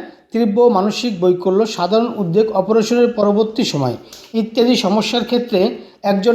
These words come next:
ডাক্তার রুগীকে ভার্গন ট্যাবলেটটি দিয়ে থাকেন। খাওয়ার নিয়ম, বমি রোধের জন্য দশ থেকে চোদ্দ কেজি দুই দশমিক পাঁচ মিলিগ্রাম প্রতিদিন এক থেকে দুইবার, পনেরো থেকে আঠারো কেজি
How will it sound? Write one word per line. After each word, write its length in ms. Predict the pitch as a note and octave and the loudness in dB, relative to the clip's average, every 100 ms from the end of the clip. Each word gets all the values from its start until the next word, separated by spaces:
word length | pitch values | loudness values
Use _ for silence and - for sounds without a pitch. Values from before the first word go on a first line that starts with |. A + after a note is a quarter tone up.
| A3 | 2
ডাক্তার 360 | F3+ - F#3+ G#3+ C#4+ - - E3 | 0 0 0 0 -4 -14 -6 2
রুগীকে 320 | G#3+ G#3+ B3 D#3 | 2 2 0 2
ভার্গন 300 | E3 G3 A3+ G3+ | -2 0 -2 0
ট্যাবলেটটি 400 | F#3 G3+ G3+ C#4 B3 | 0 0 0 0 0
দিয়ে 140 | F#3+ F#3 | 0 0
থাকেন। 280 | D#3+ - A#2+ G2+ - - - - - - - - | 0 -4 -6 -6 -12 -20 -20 -20 -20 -20 -10 0
খাওয়ার 320 | E3+ G#3 A#3+ A3 G3+ | 2 2 2 2 2
নিয়ম, 240 | F#3 B2 - - _ _ D3+ C#3 | 2 0 -4 -16 _ _ -12 -2
বমি 260 | F#3+ A#3 B3+ | 2 4 4
রোধের 320 | A3+ G#3 G3+ E3+ | 4 2 2 2
জন্য 200 | E3+ E3 A3+ - - _ - B2+ | 2 2 0 -6 -16 _ -14 -2
দশ 180 | F#3 G#3 - - | 2 2 -2 -4
থেকে 220 | A#3 A#3 B3 B3 - - | -4 2 2 2 -6 -2
চোদ্দ 280 | A3 G#3+ G3 B3 B3 | 2 2 2 0 2
কেজি 280 | A3 G3+ B3 C#4+ - - C#3+ | 0 0 -2 -4 -10 -12 -2
দুই 140 | G3 A#3+ G#3+ | 0 2 2
দশমিক 380 | A3 A3+ A#3+ A#3+ - | 2 2 0 0 -4
পাঁচ 180 | F#3 G3 - F3 | -2 -2 0 2
মিলিগ্রাম 460 | E3 D#3 E3+ F#3 C#4+ D4 - | 2 2 2 2 0 -4 -4
প্রতিদিন 380 | A3 B3 A#3+ A#3+ G3 | -2 0 -2 0 -2
এক 80 | G3 - | -2 -4
থেকে 220 | G3 A#3 C#4 D#4+ - - D#3+ | -2 0 0 0 -10 -4 2
দুইবার, 380 | G3+ E3+ A#2+ - - _ _ - - - - _ - | 4 4 0 -2 -14 _ _ -20 -20 -20 -20 _ -2
পনেরো 280 | G3 A3+ A#3+ B3 | 2 4 2 2
থেকে 220 | B3+ B3+ B3 F3+ | 0 2 0 0
আঠারো 260 | F3+ G3+ F#3 | 0 0 0
কেজি 200 | E3+ | -2